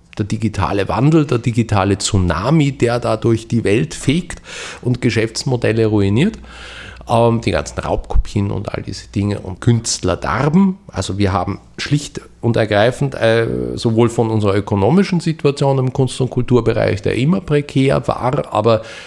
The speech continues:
durchaus zunehmend, äh, für viele prekär ist, wobei allerdings auch natürlich zunehmend immer mehr Menschen im Kunst- und Kulturbereich arbeiten, nicht? Das ist also Angebot und Nachfrage.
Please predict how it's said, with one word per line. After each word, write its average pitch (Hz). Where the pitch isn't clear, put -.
durchaus 104
zunehmend, 139
äh, 131
für 127
viele 131
prekär 120
ist, 117
wobei 98
allerdings 92
auch 92
natürlich 90
zunehmend 90
immer 87
mehr 90
Menschen 98
im 95
Kunst- -
und 87
Kulturbereich 90
arbeiten, 92
nicht? 101
Das -
ist -
also 95
Angebot 95
und 92
Nachfrage. 123